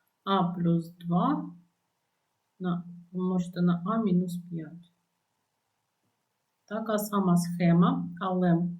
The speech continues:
перші дужки я буду розкривати просто. Так, а помножити на а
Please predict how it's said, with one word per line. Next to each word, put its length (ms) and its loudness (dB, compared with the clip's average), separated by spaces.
перші 320 0
дужки 280 -2
я 120 -2
буду 220 2
розкривати 840 0
просто. 520 -6
Так, 360 2
а 200 4
помножити 680 0
на 320 2
а 340 0